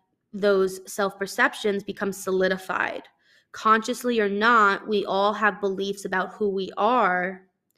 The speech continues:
based on our behaviors, abilities, and feelings, and personality characteristics, as well as how others see us and how they respond to us."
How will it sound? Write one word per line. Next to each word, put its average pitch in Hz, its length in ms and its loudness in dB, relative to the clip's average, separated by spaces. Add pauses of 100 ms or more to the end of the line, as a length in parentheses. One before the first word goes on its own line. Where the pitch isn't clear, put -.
(480)
based 220 260 2
on 202 140 0
our 196 100 2
behaviors, 190 800 -2
abilities, 180 580 -6
and 185 200 -8
feelings, - 760 -6 (540)
and 185 480 -2
personality 214 760 0
characteristics, 185 1120 -4
as 180 240 -8
well 196 200 2
as 190 140 -2
how 190 320 -4
others 185 400 0
see 180 240 -6
us 175 180 -4
and 202 100 -8
how 180 140 -6
they 175 140 -4
respond 262 560 0
to 202 160 -8
us." - 480 -10